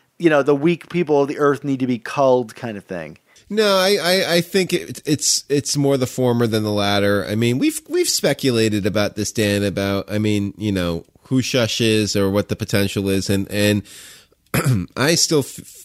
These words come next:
Speaker 2: you know, more or less agree with you, or, or at least agree with one version of you. Uh, I don't know if your opinion has changed. I mean, I did miss that one episode. So, um, but that, but that the,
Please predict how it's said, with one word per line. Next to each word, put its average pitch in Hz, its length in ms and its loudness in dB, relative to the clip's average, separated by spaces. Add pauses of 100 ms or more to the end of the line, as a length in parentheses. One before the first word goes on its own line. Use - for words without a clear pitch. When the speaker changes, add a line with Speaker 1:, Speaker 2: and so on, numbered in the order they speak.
(160)
Speaker 2:
you 131 160 -2
know, 104 220 -2 (220)
more 139 300 0
or 131 60 2
less - 560 -2 (560)
agree 123 280 0
with 120 200 -2
you, 113 420 2
or, 98 240 2
or 95 120 -2
at 101 100 -2
least 117 340 -2 (260)
agree 117 280 0
with 104 320 -2
one 113 260 -2
version 107 400 0
of 95 140 0
you. 95 460 2
Uh, 92 400 0
I 92 80 -2
don't 98 120 0
know 101 100 2
if - 120 -6
your 92 100 2
opinion 95 360 0
has 87 120 -2
changed. 92 480 0
I 90 80 2
mean, 85 160 0
I 87 100 2
did 95 160 -2
miss 101 200 0
that 90 160 -2
one 95 160 2
episode. 90 540 0
So, 95 240 -4 (460)
um, 110 640 2
but 113 220 0
that, 123 120 0
but 117 140 -2
that 123 140 0
the, 127 180 -2